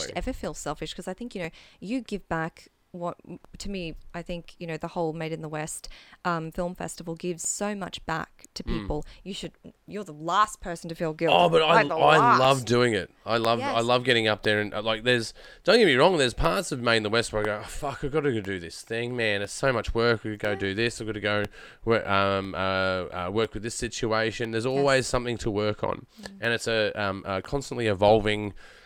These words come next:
Speaker 2: um, uh, chapter in my life. It, it keeps changing, it keeps
Speaker 1: Yeah.
Speaker 2: growing. Um, and there is stress with that. Um, but there are moments there where I absolutely love it. When I'm standing up giving, um, the speech, like the opener,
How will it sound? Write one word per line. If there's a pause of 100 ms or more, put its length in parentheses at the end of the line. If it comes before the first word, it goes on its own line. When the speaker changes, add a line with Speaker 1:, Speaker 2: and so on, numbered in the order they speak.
(140)
Speaker 2:
um,
uh,
chapter
in
my
life.
It,
it
keeps
changing, (180)
it
keeps
Speaker 1:
Yeah.
Speaker 2:
growing. (420)
Um,
and
there
is
stress
with
that. (240)
Um,
but
there
are
moments
there
where
I
absolutely
love
it.
When
I'm
standing
up (720)
giving,
um,
the
speech, (300)
like
the
opener,